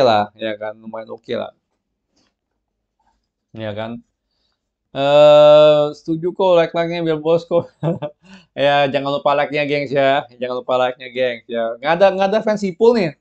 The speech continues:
Biasanya ada Darwin Nunes tuh. Mana Darwin Nunes tuh? Kok nggak muncul nih Darwin Nunes? <laughs> Biasanya dia muncul loh, ya kan? Darwin Nunes biasanya muncul loh, tapi nggak pernah muncul sekarang nih. Semenjak kalah kemarin nih nggak muncul nih, Darwin Nunes nih. <laughs>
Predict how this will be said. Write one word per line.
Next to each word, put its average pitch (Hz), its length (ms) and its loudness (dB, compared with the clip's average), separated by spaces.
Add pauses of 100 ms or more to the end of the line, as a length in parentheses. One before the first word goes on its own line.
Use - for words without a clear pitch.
(120)
Biasanya 196 400 0
ada 226 160 2
Darwin 202 320 0
Nunes 262 400 -2
tuh. 147 160 -2
Mana 226 200 -4
Darwin 175 280 2
Nunes 165 320 -4
tuh? 151 160 -6
Kok 214 160 -8
nggak 156 80 -6
muncul 151 320 -2
nih 220 80 -6
Darwin 180 240 -6
Nunes? 202 240 -10 (480)
<laughs> - 480 -20
Biasanya 240 320 0
dia 254 80 6
muncul 254 400 2
loh, 135 160 -2 (480)
ya 160 160 -2
kan? 160 320 -6 (560)
Darwin 180 280 0
Nunes 202 280 -4
biasanya 220 320 -4
muncul 226 400 -2
loh, 143 80 -2
tapi 196 160 -6
nggak 190 160 -6
pernah 185 160 -8
muncul 214 320 -6
sekarang 135 320 -4
nih. 139 80 -12 (400)
Semenjak 175 400 -6
kalah 190 240 -4
kemarin 196 320 -8
nih 208 160 -6
nggak 180 80 -6
muncul 185 320 -2
nih, 120 120 -8 (120)
Darwin 127 320 -4
Nunes 131 320 -8
nih. 120 200 -16
<laughs> - 40 -20